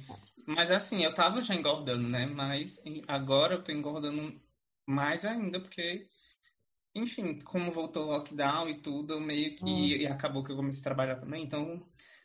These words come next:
Speaker 1: meio que tipo, "Ai,
Speaker 2: Descontrola
Speaker 1: vou
Speaker 2: um
Speaker 1: chutar o
Speaker 2: pouco.
Speaker 1: balde." <laughs> E aí, mas a partir dessa semana que vem, eu vou voltar a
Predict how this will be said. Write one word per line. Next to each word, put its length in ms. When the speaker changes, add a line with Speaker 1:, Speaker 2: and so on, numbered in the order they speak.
Speaker 1:
meio 220
que 140
tipo, 160
"Ai, 240
Speaker 2:
Descontrola 180
Speaker 1:
vou 120
Speaker 2:
um 20
Speaker 1:
chutar 220
o 20
Speaker 2:
pouco. 140
Speaker 1:
balde." 640
<laughs> 400
E 300
aí, 520
mas 260
a 80
partir 440
dessa 220
semana 360
que 160
vem, 540
eu 180
vou 360
voltar 720
a 520